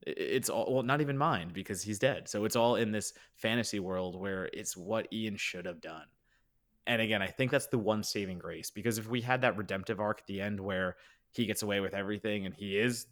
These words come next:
you know, the white male hero that, "I am bad, but now I'm good, so don't worry about me. You know, I can just stumble my way up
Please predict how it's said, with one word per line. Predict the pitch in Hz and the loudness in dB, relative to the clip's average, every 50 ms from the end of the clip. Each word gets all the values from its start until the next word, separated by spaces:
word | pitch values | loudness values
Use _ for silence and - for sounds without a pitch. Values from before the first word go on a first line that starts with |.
| _ _ | _ _
you | 120 123 127 | -2 0 2
know, | 120 117 120 120 - - _ _ _ _ _ - | 4 2 2 0 -2 -10 _ _ _ _ _ -6
the | - 117 | -4 -4
white | 104 90 101 104 110 - - | -2 0 0 0 0 -2 -2
male | - 117 110 107 110 107 | -4 -4 -2 0 0 -2
hero | 107 - 110 104 104 107 110 113 110 107 | -2 -2 0 2 4 4 6 4 4 2
that, | 98 98 98 95 - - _ _ _ _ _ _ _ _ _ _ _ _ - | 0 0 0 0 -2 -6 _ _ _ _ _ _ _ _ _ _ _ _ 2
"I | 240 262 247 208 | 6 8 8 8
am | 185 160 143 135 131 131 - _ _ _ | 8 6 4 0 -2 -4 -10 _ _ _
bad, | 196 196 185 165 143 127 117 107 107 92 | 6 8 10 10 10 10 8 6 4 4
but | 101 135 - | 2 2 2
now | 185 208 196 170 | 4 4 4 4
I'm | 147 127 120 117 | 4 4 2 4
good, | 139 160 147 120 107 | 6 6 6 6 6
so | - 143 | 4 2
don't | 151 160 139 | 2 4 4
worry | 143 147 143 131 | 4 4 6 6
about | 123 117 120 110 104 | 6 4 4 4 4
me. | 127 127 120 113 107 104 107 | 4 4 4 4 4 2 2
You | 104 | 2
know, | 104 107 | 2 2
I | 110 | 2
can | 107 120 107 | 2 0 -2
just | 104 107 - - _ _ | -2 -4 -6 -8 _ _
stumble | - - - 104 104 101 | -4 0 2 2 4 4
my | 98 98 98 95 | 4 2 2 2
way | 92 95 92 90 | 4 4 4 4
up | 85 82 82 - | 4 2 0 -4